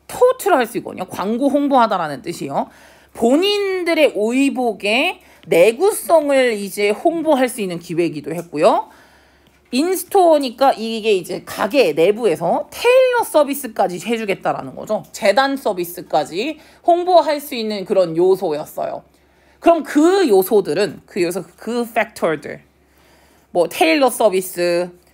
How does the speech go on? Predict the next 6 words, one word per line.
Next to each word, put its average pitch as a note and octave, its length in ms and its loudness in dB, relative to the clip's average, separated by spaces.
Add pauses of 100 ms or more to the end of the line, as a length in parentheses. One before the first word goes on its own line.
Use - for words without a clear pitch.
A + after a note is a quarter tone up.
또는 A#3+ 220 2
이런 F#3+ 380 2
듀러빌리티, G3 600 2
내구성, F3 720 -2 (240)
요런 C4+ 280 2
요소들이거든요. F#3 680 -4